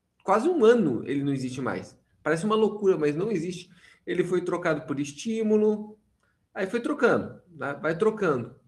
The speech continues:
os gears. E o mercado dispara. Agora, olha que coisa que hoje, na segunda-feira, informações conflitantes. Índice tá forte,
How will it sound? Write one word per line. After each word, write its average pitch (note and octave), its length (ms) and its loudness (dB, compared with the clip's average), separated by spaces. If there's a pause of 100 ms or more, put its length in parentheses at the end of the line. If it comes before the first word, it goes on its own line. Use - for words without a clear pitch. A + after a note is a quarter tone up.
(180)
os C#3 160 -10
gears. A#2+ 640 -4 (680)
E A#3 120 -4
o C#4 40 0
mercado A3 400 2
dispara. E3+ 800 0 (840)
Agora, E3+ 400 4
olha A#3 220 4
que - 140 -12
coisa A3+ 320 4
que - 480 -10 (440)
hoje, F#3 440 8
na D#3+ 100 2
segunda-feira, E3+ 1080 -2 (160)
informações F#3 640 -2
conflitantes. G#3+ 880 -4 (140)
Índice B3+ 460 -2
tá F3 180 2
forte, D#3+ 720 -2